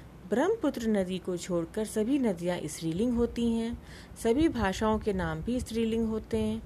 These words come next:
कुछ शब्दों के लिंग नहीं बदलते हैं, जैसे भालू, तोता, कौवा, सियार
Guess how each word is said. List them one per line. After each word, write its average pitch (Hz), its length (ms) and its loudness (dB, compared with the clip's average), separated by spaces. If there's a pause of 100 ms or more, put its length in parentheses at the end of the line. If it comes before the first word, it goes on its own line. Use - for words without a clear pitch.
(360)
कुछ 370 140 2
शब्दों 214 380 2
के 220 140 6
लिंग 226 280 4
नहीं 202 220 4
बदलते 160 500 -2
हैं, 151 200 -6
जैसे 294 480 -2 (200)
भालू, 170 580 0
तोता, 175 600 0
कौवा, 165 640 -2
सियार 175 640 -4